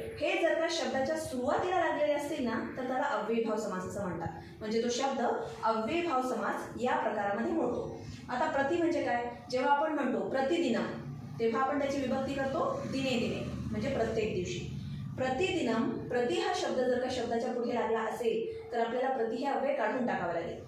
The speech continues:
कारण प्रतीचा अर्थ काय आहे? दररोज, नेहमी. आणि या अर्थाचा आपल्याला दुसरा शब्द तिथे द्यायचा आहे. म्हणजे अव्ययीभाव समासामध्ये विग्रह करताना काय करायचं आहे? लक्षपूर्वक ऐका.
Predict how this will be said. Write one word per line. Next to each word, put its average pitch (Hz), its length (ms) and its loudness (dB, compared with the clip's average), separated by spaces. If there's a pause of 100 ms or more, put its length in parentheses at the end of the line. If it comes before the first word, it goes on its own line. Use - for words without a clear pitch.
(200)
कारण 254 220 2
प्रतीचा 277 360 0
अर्थ 269 240 2
काय 285 160 2
आहे? - 320 0
दररोज, 247 560 2
नेहमी. 233 540 -2
आणि 254 220 -2
या 269 100 4
अर्थाचा 233 420 2
आपल्याला 214 300 0
दुसरा 226 320 0
शब्द 202 240 0
तिथे 240 300 0
द्यायचा 208 320 0
आहे. - 560 -2 (280)
म्हणजे 214 200 2
अव्ययीभाव 269 680 2
समासामध्ये 233 920 0 (140)
विग्रह 262 480 0
करताना 208 460 0 (440)
काय 226 220 2
करायचं 277 300 0
आहे? 277 400 -2
लक्षपूर्वक 240 600 2
ऐका. - 220 0